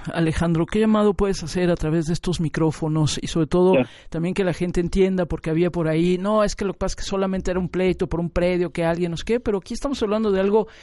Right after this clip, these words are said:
Speaker 1: que es mucho más complejo y que tiene que ver más con la vida misma de, este, de, de Xochimilco.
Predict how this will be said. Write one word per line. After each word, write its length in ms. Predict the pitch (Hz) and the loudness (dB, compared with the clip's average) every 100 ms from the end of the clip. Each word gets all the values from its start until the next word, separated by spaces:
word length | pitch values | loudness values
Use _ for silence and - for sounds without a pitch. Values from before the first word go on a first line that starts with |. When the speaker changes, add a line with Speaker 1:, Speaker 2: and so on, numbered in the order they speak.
| - - | -20 -6
Speaker 1:
que 100 | 170 | -2
es 260 | 180 165 170 | -2 -2 -2
mucho 360 | 170 226 - | 0 0 -2
más 160 | 208 - | -4 -2
complejo 480 | 196 - 165 147 214 | -4 0 0 0 -2
y 40 | |
que 100 | 156 | -2
tiene 200 | 165 180 | -4 -2
que 100 | 165 | 0
ver 120 | 156 | 0
más 200 | 160 175 | 2 0
con 140 | - 156 | -2 0
la 80 | 147 | 0
vida 220 | 160 170 | 2 2
misma 480 | 160 165 156 160 - | 0 0 0 -2 -2
de, 340 | 139 147 165 160 - - - | 0 2 2 -2 -12 -20 -8
este, 500 | 156 156 - 151 147 - | -2 -2 0 0 0 0
de, 300 | 139 147 - | 0 0 0
de 160 | 151 | 0
Xochimilco. 720 | 147 160 - 160 139 - - | 0 -2 0 0 0 -4 -12